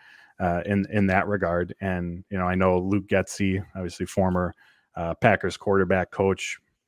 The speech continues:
I imagine brought some of that Matt LaFleur, Kyle Shanahan-esque flair to help, you know, facilitate the quarterback development. But, you know, he's, he's someone that, you know,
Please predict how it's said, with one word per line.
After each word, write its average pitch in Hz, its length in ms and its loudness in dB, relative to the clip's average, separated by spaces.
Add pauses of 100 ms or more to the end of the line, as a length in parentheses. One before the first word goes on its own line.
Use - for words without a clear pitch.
(100)
I 92 60 -12
imagine 90 440 -2
brought 90 300 2
some 95 180 -2
of 90 80 -2
that 87 240 -2
Matt 101 260 -4
LaFleur, 92 720 -2
Kyle 92 240 0
Shanahan-esque 92 720 -4
flair 92 360 2
to 90 120 -4
help, - 400 2 (460)
you 101 60 -2
know, 92 120 4
facilitate 92 640 4
the 90 80 -2
quarterback 92 540 4
development. 90 760 0
But, 95 220 4 (360)
you 107 100 4
know, 101 160 2 (340)
he's, - 400 0
he's 113 180 4
someone 107 400 8
that, 95 300 4
you 98 60 -6
know, 90 260 -4